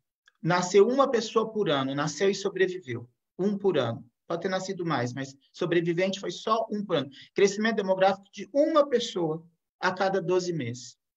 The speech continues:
É muito, muito pouco. A antropóloga Milene Ireland, que, eh, teve, eh, depoimentos muito detalhados sobre as consequências do, da epidemia,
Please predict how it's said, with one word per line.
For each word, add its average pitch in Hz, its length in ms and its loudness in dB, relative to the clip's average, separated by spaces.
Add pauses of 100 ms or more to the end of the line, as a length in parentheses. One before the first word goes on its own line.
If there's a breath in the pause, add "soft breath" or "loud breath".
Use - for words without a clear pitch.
(840)
É 151 80 -10
muito, 220 360 2
muito 190 240 -4
pouco. - 380 -12 (480 soft breath)
A 135 720 0
antropóloga 175 480 0
Milene 165 380 2
Ireland, 151 420 0
que, 151 380 -4 (460)
eh, 143 220 4 (100)
teve, 165 240 2 (240)
eh, 131 400 0
depoimentos 156 720 -2
muito 196 460 -6
detalhados 151 720 0
sobre 143 500 -4
as 139 140 -10
consequências 147 720 -4
do, 131 240 -6
da 127 140 -8
epidemia, 127 540 -4